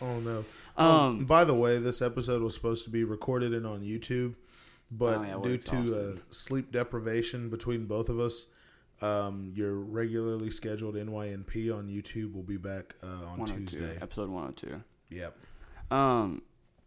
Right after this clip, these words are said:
Speaker 2: I have a topic, Karen and mask. First off, where are we at on time? About forty-five minutes?
Speaker 1: Forty-two.
Speaker 2: Forty-two. I'm, I'm good at that.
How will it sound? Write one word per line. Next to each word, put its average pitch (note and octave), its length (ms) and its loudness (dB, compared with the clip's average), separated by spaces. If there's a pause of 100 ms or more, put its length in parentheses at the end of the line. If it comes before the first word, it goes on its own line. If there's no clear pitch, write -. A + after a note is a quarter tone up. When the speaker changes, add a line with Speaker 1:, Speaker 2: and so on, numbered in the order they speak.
(400)
Speaker 2:
I A#2 60 -6
have B2+ 180 0
a A2 60 -2
topic, - 460 -4
Karen C3+ 580 0
and G2+ 180 -4
mask. E2+ 600 -10 (1200)
First C3+ 200 0
off, B2 100 0
where A2+ 80 0
are A#2 40 2
we A#2+ 80 0
at A2+ 60 0
on G2+ 80 -2
time? G2 240 -4
About F#2 180 -6
forty-five G2+ 340 -6
minutes? G#2 420 -10
Speaker 1:
Forty-two. A#2 540 -6 (100)
Speaker 2:
Forty-two. - 340 -10
I'm, D#3+ 200 -4
I'm F3 120 -2
good A#2+ 140 0
at G2+ 80 -6
that. G2 240 -4